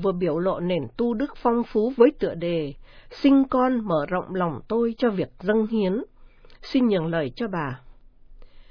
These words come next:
Khi người ta nghe tôi loan báo có đến mười hai đứa con với cùng một đấng phu quân, thì mọi người ngạc nhiên, mở to con mắt như cái kính lúp. Câu chuyện tình yêu bắt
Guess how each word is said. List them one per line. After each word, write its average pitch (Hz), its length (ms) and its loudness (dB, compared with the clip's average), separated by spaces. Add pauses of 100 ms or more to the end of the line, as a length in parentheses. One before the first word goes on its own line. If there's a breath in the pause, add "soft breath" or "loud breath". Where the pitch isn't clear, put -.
(380 soft breath)
Khi 302 200 4
người 202 180 4
ta 262 180 0
nghe 277 200 4
tôi 269 240 4
loan 254 300 2
báo 214 260 0
có 285 80 4
đến 262 180 6
mười 208 280 2
hai 214 240 0
đứa 214 180 4 (100)
con 240 300 0
với 262 160 4
cùng 160 360 0
một 143 160 -2
đấng 196 200 -2
phu 247 200 -4
quân, 226 340 -4 (400 soft breath)
thì 247 120 4
mọi 208 220 2
người 202 220 2
ngạc 185 220 2 (160)
nhiên, 285 360 0
mở 160 260 -2
to 262 160 4
con 269 320 0
mắt 320 140 0 (140)
như 269 140 4
cái 269 280 0
kính 285 240 2
lúp. 320 180 2 (1300 soft breath)
Câu 302 180 8
chuyện - 160 6 (100)
tình 170 160 -2
yêu 285 240 4
bắt 320 160 2